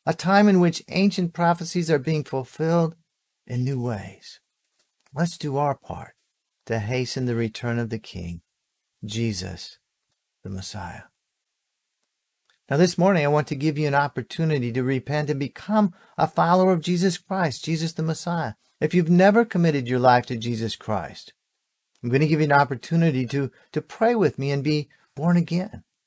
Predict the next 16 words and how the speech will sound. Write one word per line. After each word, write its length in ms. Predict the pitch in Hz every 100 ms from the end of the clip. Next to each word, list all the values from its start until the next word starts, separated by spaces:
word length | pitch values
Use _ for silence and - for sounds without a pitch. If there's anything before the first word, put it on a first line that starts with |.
| _ -
Or 80 |
perhaps 480 | 165 190 180 180 175
you've 120 | 170
made 160 | 156 156
a 60 | 143
commitment 500 | - 143 143 139 131
in 80 |
the 80 | 123
past 520 | - - 143 147 -
and 200 | 139 120 - _ _ _ _
you've 160 | - 160
fallen 320 | - 185 190
away. 580 | 185 190 202 180 117 90
You 140 | 123 120
feel 240 | 156 170 160
like 380 | 147 139 -